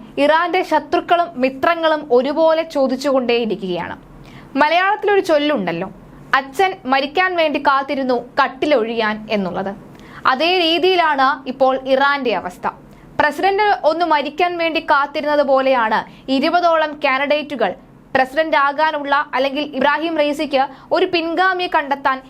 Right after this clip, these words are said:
ഇത്രയും വലിയ ഒരു തെരഞ്ഞെടുപ്പിന്റെ ആവശ്യം ഉണ്ടായിരുന്നില്ല എന്നാണ് ഇറാൻ വിചാരിച്ചുകൊണ്ടിരുന്നത്.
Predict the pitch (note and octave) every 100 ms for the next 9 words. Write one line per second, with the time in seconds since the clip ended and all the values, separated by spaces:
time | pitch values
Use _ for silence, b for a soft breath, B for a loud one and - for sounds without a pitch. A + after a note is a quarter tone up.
0 | - F4 F#4+ G4+ G#4 E4 D#4 D#4 F4+ -
1 | D4 D4+ D4 - D4+ C#4 D#4+ E4 E4 D4+
2 | - B3 C4+ C#4 C#4+ C4+ C4+ C4+ C#4 D#4
3 | D#4 D4 C#4+ C#4 C4+ - A#3+ B3 A#3+ G#3
4 | A#3 A3 A#3 B3 B3+ A3+ A#3 A#3 A#3+ A#3+
5 | G3+ F3+ F3 E3